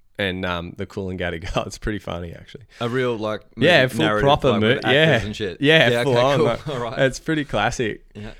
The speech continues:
Speaker 1: But, um, so it was, yeah, so it was ski from, ski paddle from, um, surface to Greenmount,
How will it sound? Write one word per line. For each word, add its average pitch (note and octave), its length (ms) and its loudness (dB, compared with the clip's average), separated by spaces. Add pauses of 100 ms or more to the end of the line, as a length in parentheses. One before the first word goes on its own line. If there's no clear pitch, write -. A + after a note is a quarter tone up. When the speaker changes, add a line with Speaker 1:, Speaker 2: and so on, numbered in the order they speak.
(180)
Speaker 1:
But, C#3 180 6
um, B2 340 4
so C3 300 2
it B2+ 60 -2
was, B2+ 200 0
yeah, C3 220 4
so B2 240 0
it - 20 -4
was A#2+ 160 -6
ski D3+ 380 0
from, A2 880 -2 (680)
ski B2+ 280 -6
paddle A#2 320 -2
from, G2 580 -4
um, F#2 540 -6 (1400)
surface A2 920 -4 (240)
to F#2+ 1300 -6 (360)
Greenmount, A2+ 540 -4